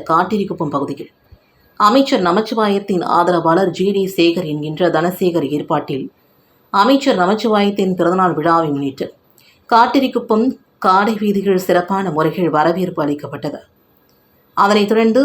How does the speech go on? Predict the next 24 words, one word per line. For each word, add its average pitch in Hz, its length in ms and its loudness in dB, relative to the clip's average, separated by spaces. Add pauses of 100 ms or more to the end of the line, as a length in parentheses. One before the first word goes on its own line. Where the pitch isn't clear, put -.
அருள்மிகு 214 440 2 (120)
துர்கை 190 320 4
அம்மனுக்கு 180 360 0
சிறப்பு 190 360 0
பூஜை 170 380 -2
செய்யப்பட்டது. 147 580 -8 (580)
இதில் 233 320 2
உள்துறை 220 320 4
அமைச்சர் 190 400 -2
நமச்சிவாயம், 180 680 0
அவரது 185 300 0
துணைவியார் 175 600 0
வசந்தி 202 360 -2
நமச்சிவாயம் 165 720 -2 (120)
ஆகியோர் 160 300 -2
கலந்து 151 240 -4
கொண்டு 170 260 -4
சிறப்பித்தனர். 147 520 -8 (720)
தொடர்ந்து 233 360 4
அமைச்சர் 202 460 2
நமச்சிவாயத்தின் 202 720 -2
பிறந்தநாள் 180 380 0
விழாவை 170 340 0
முன்னிட்டு 147 360 -4